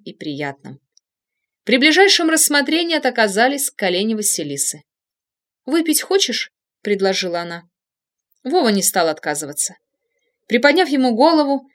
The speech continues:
Василиса приложила к губам Дудасова ту самую бутылку, которая треснула его по затылку.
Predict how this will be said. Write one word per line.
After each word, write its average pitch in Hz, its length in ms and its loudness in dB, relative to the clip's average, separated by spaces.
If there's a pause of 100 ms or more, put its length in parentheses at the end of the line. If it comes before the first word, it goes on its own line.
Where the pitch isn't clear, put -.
(200)
Василиса 254 540 4
приложила 220 500 2
к 190 60 -4
губам 196 340 0
Дудасова 190 520 0
ту 175 120 -12
самую 165 380 -4
бутылку, 277 520 -4
которая 165 380 -2
треснула 202 520 0
его 160 200 -2
по 175 120 -8
затылку. 143 640 -10